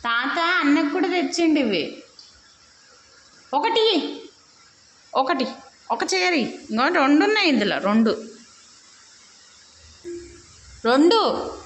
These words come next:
రెండు ఉన్నాయి ఇందులో, రెండు. ఆ? అన్నకేది?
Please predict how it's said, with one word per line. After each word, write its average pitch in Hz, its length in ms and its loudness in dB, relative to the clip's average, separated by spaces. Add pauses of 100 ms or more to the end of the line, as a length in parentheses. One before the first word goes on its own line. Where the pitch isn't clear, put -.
(800)
రెండు 320 280 4
ఉన్నాయి 453 280 2
ఇందులో, 370 300 0
రెండు. 339 280 4 (2250)
ఆ? 311 80 -2 (2250)
అన్నకేది? 302 800 0